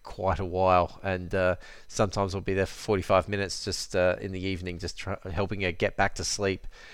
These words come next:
Um, and, uh, and also she doesn't <laughs> sleep a whole lot during the day, so it's also that too. Um, so if, if any of you guys, uh, lis-,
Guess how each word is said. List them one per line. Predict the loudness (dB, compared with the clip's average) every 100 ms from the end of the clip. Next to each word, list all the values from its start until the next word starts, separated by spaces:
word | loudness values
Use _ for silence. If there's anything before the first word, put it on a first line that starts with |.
| -18 -8 2
Um, | 4 4 0 -8 -8
and, | -2 0 -2 -2
uh, | 2 4 2
and | 0
also | -2 -2 -4
she | -2
doesn't | -2 0
<laughs> | 4
sleep | 4 4
a |
whole | 0 2 4
lot | 2
during | 2 -2 0
the | -2
day, | 4 6 6
so | 2 0 0
it's | 0
also | -4 0 2
that | 4 2 2
too. | 4 4 4 -6 -16 -14 -14 -2
Um, | 6 8 8 4
so | 4 8
if, | 8 8 6 6
if | 8
any | 6
of | 6 0
you | 4
guys, | 8 8 8 4
uh, | 8 8
lis-, | 4 -4